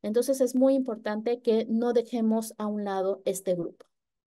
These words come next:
En cuanto a las frutas o verduras, el bajo consumo de frutas y verduras en los niños puede provocar la privación de micronutrientes que son esenciales para el crecimiento y también, eh, los predispone al, eh,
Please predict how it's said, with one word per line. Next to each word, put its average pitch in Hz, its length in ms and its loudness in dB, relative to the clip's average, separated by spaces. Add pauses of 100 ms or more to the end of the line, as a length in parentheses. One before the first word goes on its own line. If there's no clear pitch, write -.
(1600)
En 262 120 6
cuanto 269 240 6
a - 20 6
las 269 160 2
frutas 320 360 0
o 294 60 4
verduras, 208 640 2
el 226 140 -2
bajo 262 300 -2
consumo 240 340 2
de 233 80 0
frutas 226 400 -4
y 233 40 0
verduras 196 460 0
en 202 120 -4
los 160 160 -6
niños 208 400 -2 (260)
puede 294 260 6
provocar 220 520 -2
la 202 160 -2
privación 185 480 -4
de 254 80 0
micronutrientes 214 760 -2
que - 80 -6
son 214 220 0
esenciales 233 680 0
para 208 240 4
el 208 80 0
crecimiento 240 800 0 (400)
y 311 220 2
también, 269 680 2
eh, 208 420 2 (1040)
los 240 220 4
predispone 226 800 0
al, 214 380 0
eh, 196 500 2